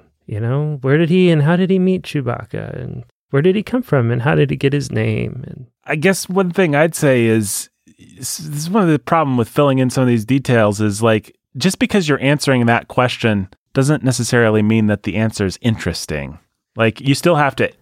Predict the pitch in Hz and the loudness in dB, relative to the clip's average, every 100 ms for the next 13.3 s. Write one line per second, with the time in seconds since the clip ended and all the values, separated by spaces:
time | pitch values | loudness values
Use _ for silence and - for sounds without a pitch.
0 | _ - 135 120 117 - 87 123 131 - | _ -4 0 0 0 -2 -2 0 0 0
1 | 92 - 92 80 80 80 - 82 78 _ | -4 -2 -4 -2 -6 -6 -4 -4 -6 _
2 | - 95 190 95 90 - 80 80 _ _ | 0 2 4 2 -2 -4 -8 -8 _ _
3 | _ - 202 214 180 - 156 151 123 127 | _ -4 -2 0 0 0 2 0 -2 -6
4 | - 113 - - 120 - - 117 113 - | -6 -6 -6 -4 -6 -4 -4 -4 -6 -6
5 | - 117 - - 131 123 127 117 _ _ | -6 -8 -12 -4 0 0 0 -6 _ _
6 | _ - 113 107 107 - 123 117 117 131 | _ -2 0 0 0 0 0 0 -2 -2
7 | 120 - - - 104 92 - _ _ _ | -2 -4 -4 0 0 0 -8 _ _ _
8 | _ _ - - 139 - 165 170 156 147 | _ _ -20 -4 -4 0 2 2 2 0
9 | 151 _ 135 127 120 127 - 131 123 120 | -2 _ -4 -2 -2 -4 -6 -4 -4 -4
10 | 135 131 127 151 143 - 120 - - - | -4 -4 -2 -4 -4 -8 -12 -12 -14 -16
11 | _ 95 87 - - 107 131 131 123 117 | _ -4 -4 -6 -4 0 2 4 4 6
12 | 113 110 104 - - 90 82 76 85 78 | 4 4 2 -2 -6 -4 -2 -2 -2 -4
13 | - - | -10 -18